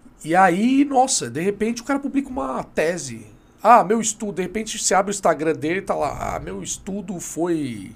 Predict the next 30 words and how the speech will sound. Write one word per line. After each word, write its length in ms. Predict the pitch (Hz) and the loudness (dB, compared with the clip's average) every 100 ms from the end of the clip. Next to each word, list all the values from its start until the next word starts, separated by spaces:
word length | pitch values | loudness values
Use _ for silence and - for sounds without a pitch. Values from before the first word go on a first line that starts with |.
| - - - | -20 -20 -14
publicado 680 | - 151 151 - 170 180 175 | -10 -8 -8 0 2 2 2
na 100 | 175 | -2
revista 520 | 147 147 127 170 170 127 | -2 -4 -4 -4 -4 -4
tal, 420 | - 131 165 160 | -6 -2 -2 0
lá 180 | 139 165 | -2 -2
de 100 | 156 | -4
não 140 | 156 | -6
sei 180 | 135 160 | -6 -4
da 160 | 156 135 | -2 -2
onde." 320 | 127 170 170 - - - - | -2 -6 -10 -20 -20 -20 -16
Eu 60 | - | -14
falo, 180 | - 359 | -8 -6
"Meu, 100 | 285 | -4
que 160 | - | -2
hora 180 | 294 381 | -2 -2
você 160 | - 269 | -4 -6
fez 300 | - 220 139 | -4 -4 -4
isso, 240 | 226 - | -4 -6
cara?" 320 | - - - | -8 -6 -6
<laughs> 40 | - | -2
Porque 440 | 233 208 294 302 - 202 208 - - | -2 4 6 6 4 -2 -4 -6 4
aqui 360 | 208 - - 330 | 6 8 12 12
eu 60 | |
só 140 | 311 269 | 12 8
te 140 | 277 220 | 8 8
vi 120 | 269 | 6
trabalhando. 800 | 320 285 294 240 185 151 120 - - - | 6 6 8 10 8 6 2 -12 -20 -8
Você 160 | - 214 | 2 4
sai 240 | - 285 | 6 6
daqui, 680 | 285 240 - 262 320 392 330 | 8 8 8 6 8 8 4